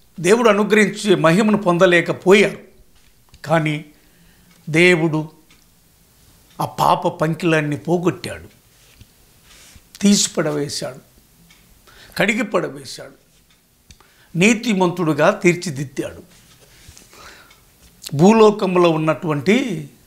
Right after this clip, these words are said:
ప్రతి వ్యక్తిని దేవుడు ప్రేమించాడు.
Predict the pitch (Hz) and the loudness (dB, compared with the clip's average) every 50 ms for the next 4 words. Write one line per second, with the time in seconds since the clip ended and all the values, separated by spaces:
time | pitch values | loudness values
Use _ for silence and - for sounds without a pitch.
0 | _ _ _ _ _ _ _ _ _ _ _ _ _ _ _ _ _ _ _ _ | _ _ _ _ _ _ _ _ _ _ _ _ _ _ _ _ _ _ _ _
1 | _ - - - - _ - - 190 196 214 214 214 - - 220 202 175 147 160 | _ -20 -20 -20 -20 _ -6 0 2 2 2 2 0 -2 -2 0 0 2 2 2
2 | 190 190 - - 262 214 214 160 165 170 170 170 156 139 - 156 139 123 117 123 | 0 0 0 -2 0 0 2 4 4 4 4 4 0 -2 -2 -4 -4 -4 -6 -10
3 | - - - - - - | -12 -12 -12 -14 -14 -16